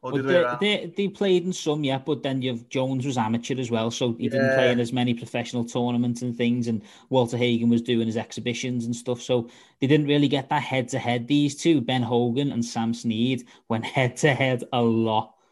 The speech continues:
Speaker 1: I know. I've sort of refrained from looking at Ben Hogan 'cause I sort of wanted to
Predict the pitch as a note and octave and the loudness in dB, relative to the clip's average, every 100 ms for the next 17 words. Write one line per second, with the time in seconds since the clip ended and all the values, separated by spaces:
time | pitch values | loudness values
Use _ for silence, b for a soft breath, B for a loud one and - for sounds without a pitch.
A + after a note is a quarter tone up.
0 | _ _ _ _ _ _ _ - B2+ C#3 | _ _ _ _ _ _ _ -10 -2 0
1 | D#3+ E3+ - F#3+ F#3+ G3 D3+ C3 C#3+ D3+ | 2 0 -4 -4 -4 -6 -8 -14 -8 -6
2 | D#3+ D3+ D#3 D3+ D#3 D3+ D3 E3 E3 E3+ | 0 0 0 -2 -2 0 0 -2 -4 -2
3 | E3+ D#3+ E3+ D#3+ C#3 C3+ B2+ D3 D3 D3 | 0 0 -2 -4 -6 -8 -4 -2 0 -2
4 | C#3+ C3+ - | 0 0 0